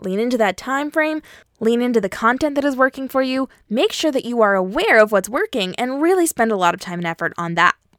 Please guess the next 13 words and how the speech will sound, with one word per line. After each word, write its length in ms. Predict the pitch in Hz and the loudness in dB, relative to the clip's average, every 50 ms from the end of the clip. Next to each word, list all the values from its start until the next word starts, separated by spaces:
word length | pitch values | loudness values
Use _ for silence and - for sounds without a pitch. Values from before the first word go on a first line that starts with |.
| _ _ _ - | _ _ _ -2
And 100 | 233 233 | 0 0
of 80 | - - | 0 2
course, 200 | - 269 262 - | 2 2 2 2
this 160 | 277 240 247 | -2 -4 -2
is 80 | 262 269 | 0 0
also 240 | 262 262 254 269 | 0 2 4 2
a 60 | 254 220 | 2 4
great 220 | 208 226 226 226 | 4 4 4 4
time 280 | - 226 233 233 233 - | 0 -2 -2 0 0 0
to 160 | - 220 - _ - | 0 -2 -2 _ -8
implement 560 | 214 247 285 269 - 269 226 208 196 208 - | -6 -6 -6 -6 -6 -4 0 0 0 0 -2
repurposing 800 | - 190 196 214 240 269 - - 247 254 - 247 - 254 240 233 | -6 -6 -4 -2 -2 -2 -4 -2 -4 -2 -2 -2 -4 -2 -4 -4
content 640 | - 208 220 214 214 208 240 240 233 254 269 247 | -2 2 2 2 2 2 0 0 0 0 0 -4